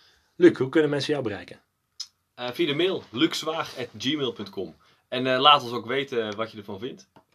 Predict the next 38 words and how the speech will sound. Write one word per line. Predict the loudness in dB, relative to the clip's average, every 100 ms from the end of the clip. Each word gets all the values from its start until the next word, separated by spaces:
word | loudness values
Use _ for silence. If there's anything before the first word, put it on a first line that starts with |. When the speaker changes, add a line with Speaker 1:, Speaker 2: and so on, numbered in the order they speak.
| _ _
Speaker 1:
Absoluut. | -8 -2 0 0
Speaker 2:
We | -2
zijn, | -6
eh, | -8
ontzettend | -10 -10 -8
benieuwd | -6 -8
naar | -8
de | -12
feedback. | -10 -10 -6 -8 -8 _ _ _ _ _ _ _ _ _ _ _ _ -14 -14 -20 -10
Speaker 1:
Zeker. | -6 -4 -6 -12 _ _
Eh, | -8 -4 -4
nogmaals | 2 4 6 4
bedankt | 4 0
voor | 0
het | -2
luisteren. | -2 -4 -10 -16 -20 _ _ _ -12
Volgende | -6 -6 -2
week | -4 -2
zit | -6 -8
ik | -10
hier | -12 -12
met, | -14 -16 -20
eh, | -20 -6
Nina. | 2 4 4 0 -14 -18
En | -10 -8
dan | -8
bespreken | -6 -4 -4 -4
we | -8 -8 -12 -12
John | -8 -6 -6
drie | -6 -6 -6
en | -8 -8
Eddard | -8 -8 -8
vier. | -8 -8 -8 -18 _ _ _ _ _ -20 -20 -20 _ _
Nou, | -2 0
Luc, | 2
slaap | 2 2
lekker | 2 0
vannacht. | -4 -6 -10 -20